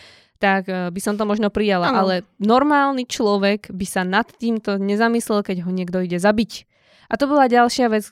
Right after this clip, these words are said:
Speaker 1: ďalšia poznámka k logike. Ten hlavný hrdina mi prišiel, že to všetko bral ako mávnutím ruky. Tak najskôr ho tam,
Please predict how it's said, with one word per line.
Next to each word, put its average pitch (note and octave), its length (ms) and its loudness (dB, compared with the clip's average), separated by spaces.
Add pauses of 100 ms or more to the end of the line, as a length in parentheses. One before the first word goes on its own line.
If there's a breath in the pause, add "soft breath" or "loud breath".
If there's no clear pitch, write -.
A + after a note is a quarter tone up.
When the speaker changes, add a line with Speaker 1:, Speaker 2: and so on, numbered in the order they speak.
Speaker 1:
ďalšia F#3+ 420 0
poznámka G3+ 460 -2
k G#3 120 -2
logike. G#3 440 -2
Ten F3 300 -4
hlavný C4 480 -2
hrdina A#3+ 400 -2
mi G#3 100 -2
prišiel, G#3+ 460 -2
že G#3+ 80 -2
to G3+ 100 -6
všetko D#4 380 -4
bral B3+ 280 4
ako B3 360 0
mávnutím C#4 560 -2
ruky. B3+ 320 -4 (580)
Tak A3 160 2
najskôr D4 640 4
ho A#3 260 0
tam, B3 180 2